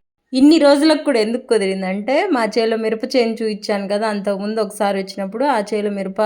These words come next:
చేను అయితే బాగా పండింది. అవి కోయడానికి కూలోళ్ళు కూడా వచ్చారు, అందుకనేసి నేను అమ్మ ఇద్దరం వచ్చాం. అమ్మ ముందే వచ్చింది,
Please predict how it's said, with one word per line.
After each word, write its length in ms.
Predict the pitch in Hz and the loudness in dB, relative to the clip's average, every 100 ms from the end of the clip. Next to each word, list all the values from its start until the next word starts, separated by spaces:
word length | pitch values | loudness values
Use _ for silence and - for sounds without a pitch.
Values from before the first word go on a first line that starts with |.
| 208 196 190 | 0 -2 -4
చేను 260 | 202 190 | -6 -6
అయితే 220 | 190 190 233 | -6 -6 -6
బాగా 400 | - 185 196 214 | -2 0 0 0
పండింది. 520 | 220 190 175 185 214 320 - _ _ - | -2 -4 -6 -6 -6 -8 -10 _ _ -6
అవి 160 | 233 | -4
కోయడానికి 720 | 233 233 226 220 208 208 254 277 277 | 0 2 4 2 0 -4 -2 -2 -2
కూలోళ్ళు 440 | - 226 214 214 | -4 -2 0 0
కూడా 200 | 208 202 | -2 -2
వచ్చారు, 340 | 190 190 196 240 | -2 -2 -2 -2
అందుకనేసి 600 | 214 196 202 202 220 247 | -4 -4 -6 -6 -6 -4
నేను 280 | 208 208 214 | -4 -2 -2
అమ్మ 220 | 202 202 | -2 -4
ఇద్దరం 360 | 185 196 202 196 | -4 -4 -4 -6
వచ్చాం. 280 | 185 220 | -6 -6
అమ్మ 300 | 226 196 240 233 | -4 -4 -2 -2
ముందే 300 | 208 233 269 | 0 4 4
వచ్చింది, 500 | 202 - 185 185 | 2 -4 -6 -4